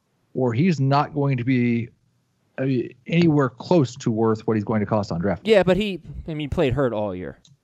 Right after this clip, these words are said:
Speaker 1: That's over the last four years.
Speaker 2: Oh, sorry.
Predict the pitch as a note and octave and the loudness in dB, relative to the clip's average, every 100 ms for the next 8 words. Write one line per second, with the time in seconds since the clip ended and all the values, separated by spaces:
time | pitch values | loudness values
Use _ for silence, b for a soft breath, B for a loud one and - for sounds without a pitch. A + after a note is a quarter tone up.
0 | _ _ _ _ _ _ - F3 G3+ F#3 | _ _ _ _ _ _ -4 0 4 4
1 | E3 C#3+ C#3 - C#3 A#2+ F2+ C#2 - - | 4 4 0 -2 -4 -2 -2 -8 -16 -18
2 | _ _ _ _ _ _ _ _ B2 F2+ | _ _ _ _ _ _ _ _ -6 -4
3 | D2+ - D#2 C#2+ | -6 -8 -6 -6